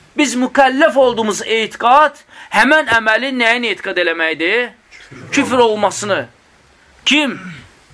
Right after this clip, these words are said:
ölümdən sonra dirilmə inkar eləsə nə olar? Küfr etmiş olar.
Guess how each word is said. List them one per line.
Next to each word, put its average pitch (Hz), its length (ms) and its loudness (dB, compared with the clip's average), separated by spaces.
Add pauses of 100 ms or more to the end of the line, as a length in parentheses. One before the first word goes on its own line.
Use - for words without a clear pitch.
(100)
ölümdən 247 500 4
sonra 247 280 0
dirilmə 233 520 -2
inkar 247 280 -2
eləsə 233 320 0
nə 226 180 2
olar? 214 380 4 (1300)
Küfr 294 220 -2
etmiş 254 360 -2
olar. 147 320 -4